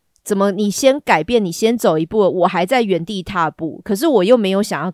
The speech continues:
改，或是我没有那个三十三万可以整形，或是我也没有动力想要减肥，但我气自己没有办法，我气自己不够，所以我要气你。<laughs> 我不知道有没有一些，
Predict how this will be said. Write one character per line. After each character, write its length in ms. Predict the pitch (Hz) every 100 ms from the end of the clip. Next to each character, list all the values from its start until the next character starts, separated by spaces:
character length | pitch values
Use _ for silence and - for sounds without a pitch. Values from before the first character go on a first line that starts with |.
| -
改， 200 | 170 -
或 120 | 185
是 80 | 220
我 120 | 247
没 100 | 180
有 140 | 190 202
那 160 | 180
个 200 | 196 185
三 200 | 175 202
十 40 | 196
三 160 | 185
万 160 | 185 185
可 120 | 185
以 80 | 175
整 200 | 170 156
形， 280 | 156 151 151
或 100 | 226
是 100 | 233
我 120 | 208
也 40 |
没 120 | 170 196
有 80 |
动 260 | 185 220 180
力 140 | 190
想 120 | 185 151
要 60 |
减 260 | 170 165 147
肥， 300 | - 113 190 - - - -
但 120 | 359
我 60 | 214
气 280 | - 320
自 160 | 254 285
己 160 | 185 175
没 80 |
有 100 | 208
办 220 | 202 202 170
法， 280 | 160 98 - _ _ _ -
我 80 |
气 260 | 196 - 330
自 120 | 302
己 140 | 220 185
不 140 | 185
够， 320 | - 262 - -
所 120 | -
以 60 | 240
我 80 |
要 80 | 170
气 300 | 196 - 262
你。 140 | 185 - 196 - -
<laughs> 340 | _ _ _
我 80 | -
不 80 | 240
知 40 |
道 140 | 381 392
有 100 | 233
没 100 | 214
有 120 | 254
一 140 | 214
些， 400 | 254 - 233 233